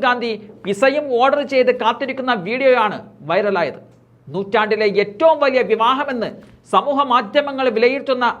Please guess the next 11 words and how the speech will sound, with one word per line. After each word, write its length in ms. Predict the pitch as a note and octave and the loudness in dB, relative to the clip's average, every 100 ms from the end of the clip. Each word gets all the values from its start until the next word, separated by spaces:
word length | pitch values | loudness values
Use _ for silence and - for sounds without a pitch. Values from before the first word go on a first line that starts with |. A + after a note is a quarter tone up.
| C#3 | -2
ആനന്ദ് 280 | E3+ C4 C4 | -2 0 -2
അംബാനിയുടെയും 680 | B3+ C4+ C4+ C4 B3+ A3+ F3+ - - - C3 | 2 2 2 2 4 4 2 -8 -20 -20 -2
രാധിക 340 | E3 A3+ A#3 B3+ B3 A#3 | 0 0 0 -2 -2 -2
മർച്ചന്റിൻ്റെയും 600 | A3+ C#4+ C#4 C4 B3 A3+ | -4 -4 -4 2 2 2
വിവാഹത്തിൽ 500 | G3+ B3+ B3 B3+ B3+ A#3 A3+ - B2+ C#3+ | 0 2 2 0 0 0 -2 -12 -4 2
രാജ്യത്തിനകത്തും 840 | F#3+ A3 A#3+ A#3+ A3 A#3+ B3 C#4+ C#4 - | 2 2 -2 0 2 0 -2 -6 -6 0
പുറത്തും 400 | A3+ C#4 - D4+ | 2 2 0 -4
നിന്നുള്ള 280 | C#4 B3+ G3+ C#3 - - - | -4 -4 -2 -4 -8 -20 -2
പ്രമുഖരുടെ 580 | F3+ C4+ A3+ B3+ A#3+ A3+ G3+ | 0 0 0 0 2 0 0
വലിയ 220 | D4 D#4+ C#4 | 4 4 2
പ്രവാഹമാണുണ്ടായത്. 880 | B3+ B3 A3 A3 G#3+ G3 E3+ C#3+ | 0 -2 -2 -4 -6 -4 -4 -4